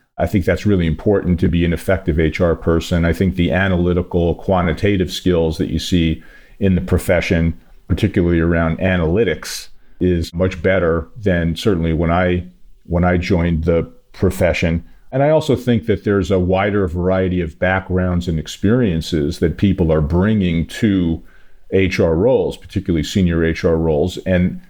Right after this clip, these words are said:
that's also been very beneficial. However, I think the profession is still saddled with the perception, in some cases the reality, that most of the people in the H R profession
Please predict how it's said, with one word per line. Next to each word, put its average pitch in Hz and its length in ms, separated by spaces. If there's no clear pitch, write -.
that's 104 220
also 104 300
been 82 400
very 85 240
beneficial. 82 800
However, 101 560
I 104 80
think 113 320
the - 100
profession 101 600
is 87 140
still 107 640
saddled 104 680
with 95 220
the 90 80
perception, 98 1080
in 85 140
some 92 200
cases 87 440
the 78 80
reality, 90 800
that 92 460
most 117 420
of 85 140
the 82 80
people 85 480
in 85 340
the 90 140
H 87 160
R 90 120
profession 85 800